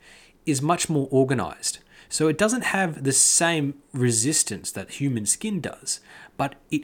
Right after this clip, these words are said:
is very structured, which makes it a really good toughening mechanism. The other thing is that it's not a hard barrier between the hard and soft layers in the carp scale. It's got a gradient between it. Now, when you think about an actual armor,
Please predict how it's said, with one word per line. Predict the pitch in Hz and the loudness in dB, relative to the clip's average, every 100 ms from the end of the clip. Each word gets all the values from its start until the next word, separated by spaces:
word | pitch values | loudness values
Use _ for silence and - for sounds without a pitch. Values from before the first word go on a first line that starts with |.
| - | -4
is | 143 117 | -4 -2
very | 110 110 151 180 | -4 0 2 4
structured, | 185 - - 160 - - - - - - - | 2 0 0 -4 -4 -10 -12 -18 -20 -20 -4
which | 131 131 | -2 0
makes | 139 127 | -2 0
it | 120 | -2
a | |
really | 113 117 143 160 | 0 2 4 4
good | 123 120 - _ - | 2 -2 -4 _ -8
toughening | - 139 - 139 117 120 - | -2 -2 -2 -4 -6 -6 -8
mechanism. | 120 127 - 110 92 - - _ _ | -6 -4 -6 -8 -8 -10 -14 _ _
The | 123 165 | 0 2
other | 233 | 2
thing | 240 240 185 | 0 0 2
is | 151 | 2
that | 160 147 - - | 2 0 -2 -6
it's | 151 - | -2 0
not | 202 | 0
a | 254 | 0
hard | - 175 165 131 | 2 2 2 2
barrier | 139 156 147 98 | 2 2 2 -2
between | 98 127 - 131 123 | -6 -8 -4 -2 0
the | 113 113 - | 0 -2 -6
hard | - - 123 117 | -8 2 4 4
and | 113 | 0
soft | - 101 - 123 | -2 -4 -4 2
layers | 123 117 110 | 2 2 -4
in | 101 | -6
the | |
carp | - - 98 - | -10 -8 -8 -6
scale. | - 151 143 - - - | -4 0 -2 -2 -14 -20
It's | - - | -8 -4
got | 143 | -2
a | |
gradient | 123 117 127 147 110 - - | 0 0 2 0 -2 -6 -12
between | - - 185 156 | -10 -4 -2 -2
it. | - - _ _ _ - | -6 -16 _ _ _ -4
Now, | 143 | -2
when | 135 160 | 0 2
you | 185 | 0
think | - 196 180 | 0 0 0
about | 139 104 101 | 0 -2 -2
an | 110 | -4
actual | 113 - 98 - | -4 -6 -10 -4
armor, | 117 143 120 | -2 -2 -4